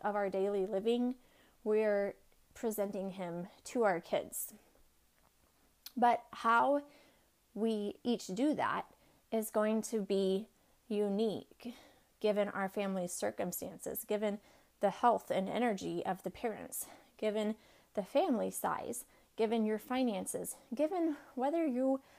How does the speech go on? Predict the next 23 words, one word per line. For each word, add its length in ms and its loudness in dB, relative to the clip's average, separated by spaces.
and 180 0
your 340 0
spouse 400 -2
are 60 -2
still 260 -2
married 480 -2
or 340 2
if 220 0
you're 160 0
raising 320 2
your 140 0
kids 480 -4
for 120 0
the 80 0
Lord 280 0
in 80 0
a 80 -2
single 300 -2
parent 340 -10
home. 460 -2
It's 260 4
so 340 8
important 680 2